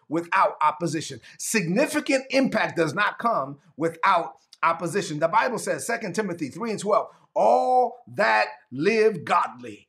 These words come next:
shall suffer persecution." Jesus said, John sixteen and thirty-three, "In this world, you will have trouble." That came out of Jesus's mouth. But then he went on to say, "But be of good cheer, I have overcome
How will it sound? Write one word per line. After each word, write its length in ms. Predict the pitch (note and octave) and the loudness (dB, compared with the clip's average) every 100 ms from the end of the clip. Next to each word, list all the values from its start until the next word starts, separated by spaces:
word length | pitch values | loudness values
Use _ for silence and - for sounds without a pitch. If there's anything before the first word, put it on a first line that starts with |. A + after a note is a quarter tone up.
| _ | _
shall 680 | - - - G#3 D3 A2+ G#2 - | -16 -12 -2 0 0 -2 -8 -14
suffer 540 | - A3 E3+ - B2 | -4 0 0 -2 -10
persecution." 800 | - D#3+ C3+ D3+ - C#3+ - - - - | -4 -4 -4 -8 -6 -8 -8 -12 -14 -2
Jesus 400 | A#3 A#3+ F#3+ F#3 | 2 2 2 0
said, 180 | F#3 C#3 | -2 0
John 240 | G#3 G3+ | 0 2
sixteen 400 | - G3+ A3 G#3 | -2 -6 -6 -4
and 100 | F3 | -2
thirty-three, 680 | A3 G3 E3+ A3 - - - | 0 0 -2 -4 -4 -10 -2
"In 380 | A#3 A#3+ F#3 C#3+ | 0 2 0 0
this 280 | E4+ D4 | 0 0
world, 540 | A#2+ F3+ D3+ E3 - - _ | -2 -2 0 -2 -4 -10 _
you 220 | C#3 A#3+ B3 | 0 2 2
will 640 | D3+ B3+ E3 C3+ F#3 - | 2 0 0 0 -4 -6
have 260 | F3 E3+ E3 | -2 -2 -2
trouble." 400 | - E3 G2+ - | 0 0 -2 -2
That 160 | E3 F3 | -2 0
came 160 | G3+ F#3+ | -2 0
out 100 | F3+ | 0
of 80 | |
Jesus's 540 | - A3 D#3 D3 D3+ B2+ | -2 -4 -4 -4 -4 0
mouth. 260 | E3 D#3 - - | 0 0 -6 -6
But 120 | E3 | -2
then 120 | E3+ | 0
he 100 | G3 | 0
went 180 | G3+ G#3 | 0 2
on 120 | G#3 | 2
to 80 | F#3+ | 0
say, 200 | E3+ F#3+ | -2 -2
"But 200 | D#3+ E3+ | 0 -2
be 140 | E3+ A#3+ | 0 -2
of 120 | G3 | 0
good 160 | A3+ | 0
cheer, 380 | A3+ F3+ D#3 - _ _ | 0 -2 -2 -4 _ _
I 180 | D#3+ F#3+ | 0 2
have 420 | F3+ E3+ A#2 A#2 - _ F3 | 2 -2 -4 -8 -16 _ 0
overcome 600 | F3 D3+ D3+ F3 A#2 | 0 0 0 0 -2